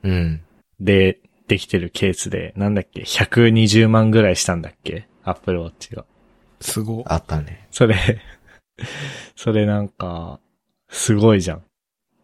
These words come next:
Speaker 1: うん。
Speaker 3: うん。
Speaker 2: 外側が金でできてて、すごいけど、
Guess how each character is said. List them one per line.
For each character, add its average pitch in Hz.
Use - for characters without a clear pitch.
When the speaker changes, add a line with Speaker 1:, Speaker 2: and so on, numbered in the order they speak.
Speaker 1:
う -
ん。 82
Speaker 3:
う 123
ん。 113
Speaker 2:
外 110
側 117
が 110
金 117
で 98
で 95
き -
て -
て、 85
す -
ご 98
い 85
け 87
ど、 87